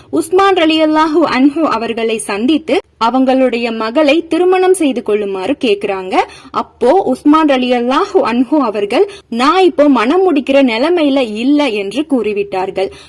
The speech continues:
பின்பு அபூபக்கர் ரலியல்லாஹு அன்ஹு அவர்களை சந்தித்து, "எனது மகளை திருமணம் செய்து கொள்ளுங்கள்" என்று கேக்குறாங்க. ஆனா அபூபக்கர் ரலியல்லாஹு அன்ஹு அவர்கள் எதுவுமே கூறாம அமைதியாக இருந்து விட்டாங்க.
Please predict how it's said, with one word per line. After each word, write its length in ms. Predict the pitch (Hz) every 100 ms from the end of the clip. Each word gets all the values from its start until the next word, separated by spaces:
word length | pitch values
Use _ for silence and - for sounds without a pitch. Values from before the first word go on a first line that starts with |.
| _
பின்பு 360 | 349 370 392 403
அபூபக்கர் 580 | 294 294 359 370 370 349
ரலியல்லாஹு 760 | 302 285 269 269 302 392 403
அன்ஹு 380 | 302 254 311 311
அவர்களை 600 | 311 226 294 359 339 277
சந்தித்து, 580 | 254 214 196 196 277 480 -
"எனது 360 | - 285 302 285
மகளை 440 | 269 262 285 320
திருமணம் 440 | 302 311 311 311
செய்து 300 | 294 240 220
கொள்ளுங்கள்" 440 | 233 214 208 220 214
என்று 280 | 220 208 247
கேக்குறாங்க. 540 | 220 202 196 202 196 381 - -
ஆனா 580 | 226 208 185 262 - 214
அபூபக்கர் 460 | 294 320 320 311
ரலியல்லாஹு 720 | 262 247 247 247 262 370 370 370
அன்ஹு 360 | 247 277 277
அவர்கள் 540 | 339 254 208 202 262 330
எதுவுமே 580 | 240 220 349 339 349 349
கூறாம 360 | 262 262 247 214
அமைதியாக 840 | 302 214 214 277 269 240 185 247
இருந்து 340 | 226 202 196 196
விட்டாங்க. 500 | 196 196 185 190